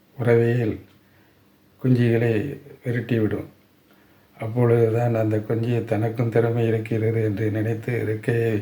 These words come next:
விரித்து பறந்து உலகத்தில் அனுபவிக்கும். அதே போல தான் மனிதர்களும் பெற்றோர்கள்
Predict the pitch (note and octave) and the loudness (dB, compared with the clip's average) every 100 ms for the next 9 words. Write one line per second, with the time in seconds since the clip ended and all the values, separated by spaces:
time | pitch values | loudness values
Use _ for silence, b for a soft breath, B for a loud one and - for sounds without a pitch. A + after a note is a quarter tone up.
0 | - - A#2+ A2+ - A2+ A#2 A#2 A#2 A#2+ | -6 -8 -6 -4 -6 -2 0 0 -2 -2
1 | A2 A#2 A2+ A2+ B2 A2+ G#2+ B B B | 0 -2 -2 -4 -4 -4 -8 B B B
2 | B B B - A#2+ A#2+ A2+ G#2 A2 F#2+ | B B B -4 0 2 2 0 -6 -8
3 | - _ _ b b b b b _ A2+ | -14 _ _ b b b b b _ 0
4 | A#2 A#2 G#2+ A2+ A2+ A#2 A#2 A2 A#2 A2+ | 2 4 2 2 4 2 2 0 0 0
5 | A2+ A2 G2+ G2 - _ _ _ _ - | 0 0 -2 -6 -12 _ _ _ _ -10
6 | A2 B2+ B2 A#2 A#2 A2 | -2 2 4 2 2 0